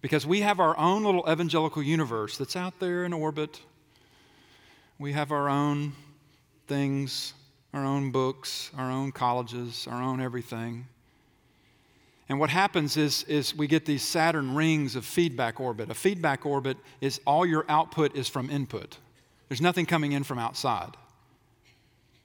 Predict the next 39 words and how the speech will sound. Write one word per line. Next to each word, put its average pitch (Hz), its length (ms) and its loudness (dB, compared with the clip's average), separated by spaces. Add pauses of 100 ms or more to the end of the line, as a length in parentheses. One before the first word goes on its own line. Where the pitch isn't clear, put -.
(540)
You, 156 140 2
you 165 140 2
know, 156 80 4
you 151 200 2
think 190 340 0
you 160 100 0
do 156 160 6
evangelism 143 640 2
because 131 220 -2
you 135 100 -2
read 131 240 -2
books 139 240 -2
about 107 200 -6
evangelism, 113 640 -12 (100)
but 143 120 -4
you 190 80 0
don't 156 140 0
know 143 120 0
any 151 140 2
unbelievers. 135 640 -6 (1160)
You 151 140 -2
think 208 260 2
you 170 80 4
know 165 240 6
what 190 200 4
to 143 60 -4
say 202 240 4
to 202 60 6
an 165 60 4
unbeliever 151 360 2
'cause 147 160 2
you've 165 160 0
read 190 160 6
the 180 80 2
books, 208 600 4 (420)
but - 160 2
you've 208 100 2
had 208 220 6
no 202 680 6